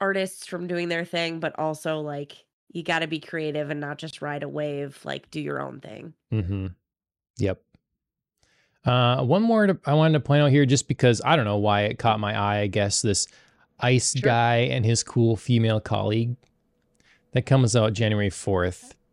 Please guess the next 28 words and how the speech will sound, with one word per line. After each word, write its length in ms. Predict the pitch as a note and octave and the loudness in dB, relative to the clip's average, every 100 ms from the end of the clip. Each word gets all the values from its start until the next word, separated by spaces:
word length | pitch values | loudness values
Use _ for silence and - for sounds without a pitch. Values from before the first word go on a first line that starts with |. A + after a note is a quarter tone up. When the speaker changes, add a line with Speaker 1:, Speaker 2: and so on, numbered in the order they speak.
| _ _ _ | _ _ _
Speaker 2:
And 680 | C3 G2+ F#2+ F#2 F#2 - - - A2 | -4 -2 -2 -2 -4 -6 -10 -12 -8
I 60 | |
don't 140 | F#2+ F2+ | -4 -2
know, 60 | |
I 100 | F2+ | -4
thought 200 | F#2 G2 | -4 -6
maybe 400 | G2 G2 G2 G2 _ _ _ _ _ _ | -6 -6 -8 -8 _ _ _ _ _ _
that, 340 | - F#2+ - - | -8 -8 -8 -8
Speaker 1:
Even 140 | - | -8
Speaker 2:
uh, 100 | - | -8
Speaker 1:
when 140 | C4 B3 | -12 -18
you're 140 | B3 | -20
descended 540 | A3 G#3+ G3+ G#3 G3 | -18 -16 -12 -10 -10
from 220 | - E3+ D#3+ | -10 -14 -14
snow 380 | - D#3+ D#3+ | -14 -12 -10
spirits. 560 | A#3+ - - - - - | -12 -16 -18 -18 -18 -16
Okay. 300 | A#3+ D#4 D#4 - _ _ _ _ _ _ _ _ _ - | -12 -12 -14 -16 _ _ _ _ _ _ _ _ _ -14
Speaker 2:
Yeah. 200 | B2 G2 - _ _ _ _ _ _ _ _ _ - | -12 -12 -14 _ _ _ _ _ _ _ _ _ 2
I 80 | |
don't 80 | E3 | 4
know. 200 | E3 F2+ - | 4 0 -2
It's, 340 | C3 A#2+ - C#3 | 0 2 4 4
uh, 300 | B2 A#2 B2 - _ | 6 4 2 -6 _
it, 280 | - D#3 - D#3 C3+ - - - _ - | 0 0 0 0 0 -2 -12 -20 _ 2
what 280 | B2 C3+ D#3 | 6 8 10
is 180 | D3+ G#2+ | 8 6
it 120 | F#2 | 0
that 240 | G2+ G2+ | -2 -2